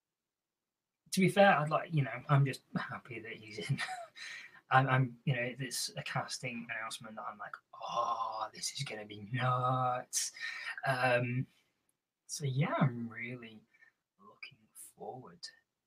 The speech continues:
to it. So, um, been a,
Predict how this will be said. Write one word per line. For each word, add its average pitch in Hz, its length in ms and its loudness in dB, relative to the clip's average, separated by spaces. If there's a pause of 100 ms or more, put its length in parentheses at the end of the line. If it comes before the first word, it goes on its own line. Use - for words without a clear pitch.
(420)
to 143 520 -2 (100)
it. - 160 -16 (1080)
So, 190 640 4 (420)
um, 131 540 6 (2000)
been 139 140 6
a, 123 220 0